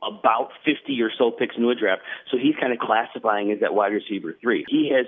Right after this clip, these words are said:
elite level speed and, um, explosiveness, and he's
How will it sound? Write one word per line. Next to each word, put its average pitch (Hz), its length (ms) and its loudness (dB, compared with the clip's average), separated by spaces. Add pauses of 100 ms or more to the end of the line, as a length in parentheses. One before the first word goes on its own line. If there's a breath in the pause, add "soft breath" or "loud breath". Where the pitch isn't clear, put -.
(140)
elite 113 500 0
level 113 320 2 (160)
speed 139 520 0 (160)
and, 127 440 0 (120)
um, 113 240 0
explosiveness, 104 840 -2 (380 loud breath)
and 110 220 0
he's 139 480 0